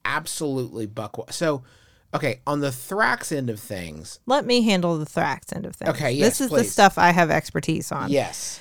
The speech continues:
Speaker 2: This is where, this is, like I have said, this is part of what bothered me. Thrax's goal was to kill Frank faster than he killed his previous victims, uh, to make it into the medical textbooks.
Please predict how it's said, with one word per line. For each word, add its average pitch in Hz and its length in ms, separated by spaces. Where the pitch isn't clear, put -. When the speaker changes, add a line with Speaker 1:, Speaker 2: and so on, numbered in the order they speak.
Speaker 2:
This 330 200
is 349 160
where, 269 200
this 285 240
is, 320 260
like 226 220
I 226 80
have 185 120
said, 170 160
this 196 200
is 220 120
part 202 180
of 175 60
what 165 100
bothered 180 280
me. - 140
Thrax's 294 540
goal 170 480
was 196 260
to 214 140
kill 233 260
Frank 202 340
faster 170 680
than 170 140
he 175 120
killed 165 300
his 160 160
previous 160 560
victims, - 580
uh, 160 240
to 185 120
make 170 220
it 180 80
into 175 200
the 175 80
medical 160 260
textbooks. - 640